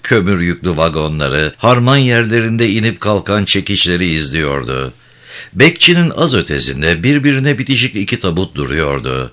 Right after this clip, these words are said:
Bunlardan birisinde ölüm nedeni belli olmayan Slav kökenli bir kazmacı yatıyordu. Diğerinde ise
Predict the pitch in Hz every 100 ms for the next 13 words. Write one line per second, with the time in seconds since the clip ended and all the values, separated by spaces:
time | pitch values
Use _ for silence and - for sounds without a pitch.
0 | _ - _ _ _ 90 156 170 160 151
1 | 160 151 90 80 - 76 80 90 117 143
2 | 147 135 123 127 120 104 95 92 90 98
3 | 92 71 69 76 - - 123 131 117 123
4 | 120 127 113 120 98 101 - 101 87 87
5 | 85 85 76 69 73 67 64 65 64 -
6 | _ - - - - 95 143 170 170 170
7 | 180 151 151